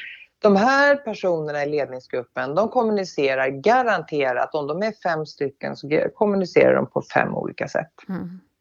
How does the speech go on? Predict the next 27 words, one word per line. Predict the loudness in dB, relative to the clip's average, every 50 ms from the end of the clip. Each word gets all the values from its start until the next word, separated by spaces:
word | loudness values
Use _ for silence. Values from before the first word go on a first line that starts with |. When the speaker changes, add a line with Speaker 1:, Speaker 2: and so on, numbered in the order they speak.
| _ _ _ _ _ -20 -20 -20 -20 -20 -20 -18
Speaker 1:
Så | 0 2 2
att | 2 2 0
få | 2 6 6 8 8 8 6 6
den | 4 4 2 2
här | 2 2 2 4 2
massan | 2 2 0 -2 -2 -4 -2 -2 0 0 2
av | 0 0 0
människor | 0 0 0 -2 -2 -4 -4 -4 -4 -4
som | -4 -4 -8 -6
sen | -6 -6 -8 -6
ska | -8 -10 -10
springa | -8 _ -4 -4 -4 -4 -6 -8 -8
framåt | -2 0 0 2 2 2 0 0 -2 -2 -2
mot | -2 0 0 0
ett | -2 0
långsiktigt | 0 0 0 0 -4 -6 -8 -10 -8 -8 -10 -12 -10
strategiskt | -8 -10 -6 -4 -4 -4 -4 -4 -4 -6 -6 -4 -2
mål, | 2 2 2 2 0 -2 -6 -12 -14 -14 -16 -16 -18 -20 -20 _ _ _ _ _ -8 -6
det | 2 4 4
är | 6
ganska | 6 6 4 4 4 2 2
svårt | 2 -2 0 2 4 6 6 8 6 6 4 2 0 -6
att | -4 -2 -2 -2 0
uppmana | 0 -2 -4 -4 _ -8 -6 -4 -2 -2 -2 -2 -4 -2
dem | -2 -2 -2 -4 -4 -6 -8 -6
att, | -6 -8 -8 _ _ _ _ -10
eh, | -4 -2 -2